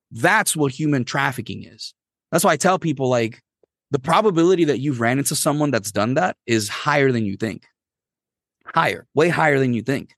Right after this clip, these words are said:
The problem is, is that we don't look around, you know? We just don't look around. That's, hopefully that answers your, your trafficking question and your, your question about Iraq. 'Cause that, yeah, I've never told that story so in depth.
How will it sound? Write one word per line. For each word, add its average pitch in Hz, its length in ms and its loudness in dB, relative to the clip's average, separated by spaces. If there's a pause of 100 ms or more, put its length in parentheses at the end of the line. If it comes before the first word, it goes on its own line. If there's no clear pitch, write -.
(540)
The 120 60 -4
problem 170 440 2
is, 120 160 -2
is 113 140 -4
that 107 260 0
we 143 120 2
don't 131 140 0
look 131 140 2
around, 101 380 -4 (960)
you 107 120 -6
know? 104 240 -4 (380)
We 123 60 0
just 123 160 0
don't 117 120 0
look 104 140 -2
around. 107 380 -6 (400)
That's, 180 240 2
hopefully 175 320 4
that 147 140 4
answers 135 300 0
your, 110 300 0 (160)
your 120 180 0 (300)
trafficking 123 400 0
question 104 340 0
and 98 140 -4
your, 98 300 -6
your 107 100 -4
question 110 360 -4
about 98 240 0
Iraq. 98 400 -2 (580)
'Cause 95 380 -6
that, 123 200 2
yeah, 147 140 4
I've 156 80 0
never 156 240 2
told 143 200 0
that 127 140 0
story 127 260 0
so 117 220 -2
in 113 120 -2
depth. 110 280 -2